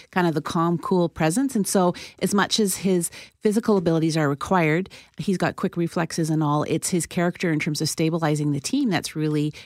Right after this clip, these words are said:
required. And I think he did a really good job of that. At least his coach told me he did, and from what I could tell from the stands, he did. And so you're right. I, and I th-, I do think it's a bit of chicken and egg, right, where it reveals you, but it also grows you. And, uh,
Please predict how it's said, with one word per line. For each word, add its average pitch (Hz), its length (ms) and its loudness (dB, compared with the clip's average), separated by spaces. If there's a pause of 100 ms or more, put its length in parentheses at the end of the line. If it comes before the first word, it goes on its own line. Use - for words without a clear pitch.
(120)
required. 151 560 0
And 147 160 2
I 151 80 2
think 185 220 -2
he 196 60 -2
did 170 140 0
a 165 60 0
really 156 180 0
good 147 140 -2
job 160 200 2
of 165 100 0
that. 135 180 2
At 147 80 -4
least 165 180 -2
his 160 100 -4
coach - 300 -2
told 165 220 2
me 143 100 2
he 151 100 2
did, 139 200 0
and 160 80 -4
from 147 100 -4
what 151 140 0
I - 20 -2
could - 140 -6
tell 151 160 -2
from 131 160 -8
the - 60 -6
stands, 185 360 -2
he 147 100 -2
did. 120 220 -4
And 156 100 0
so 160 280 0 (400)
you're 180 100 0
right. 185 220 4
I, 175 160 2
and 190 100 4
I 185 80 4
th-, - 220 -4
I 214 160 2
do 247 160 0
think 202 180 0
it's - 160 -4
a 180 60 -6
bit 165 200 0 (100)
of 170 120 -4
chicken 170 300 0
and 151 160 2
egg, 143 240 0
right, 151 240 0
where 170 160 0
it 147 100 -2
reveals 196 480 2
you, 156 140 2
but 170 140 0
it 170 80 2
also 170 280 2
grows 147 400 0
you. 117 200 -4 (480)
And, 160 360 2
uh, 151 260 2